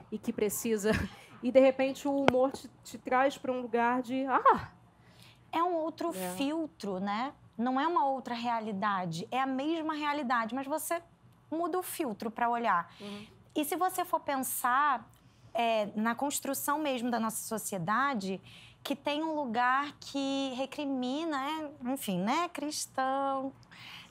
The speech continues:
Speaker 2: é, que o prazer não pode existir,
Speaker 1: Aham.
Speaker 2: o gozo não pode existir, é errado, é pecado.
Speaker 1: Uhum.
Speaker 2: O riso é menor,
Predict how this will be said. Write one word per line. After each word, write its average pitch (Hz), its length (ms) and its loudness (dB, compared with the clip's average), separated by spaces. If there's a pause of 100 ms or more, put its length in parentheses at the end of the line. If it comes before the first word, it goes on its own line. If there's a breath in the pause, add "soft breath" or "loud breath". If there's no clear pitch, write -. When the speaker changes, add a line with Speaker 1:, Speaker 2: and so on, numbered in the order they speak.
Speaker 2:
é, 247 520 4
que 277 320 -2
o 302 80 -2
prazer 294 720 0
não 254 160 0
pode 220 260 0
existir, 208 600 -2
Speaker 1:
Aham. 208 260 2 (160)
Speaker 2:
o 262 120 -2
gozo 277 600 2
não 240 220 0
pode 226 260 0
existir, 220 540 -2
é 247 160 0
errado, 277 400 0
é 254 60 -2
pecado. 254 920 -2
Speaker 1:
Uhum. 208 300 -14 (580)
Speaker 2:
O 262 100 2
riso 285 340 0
é 285 80 2
menor, 269 760 0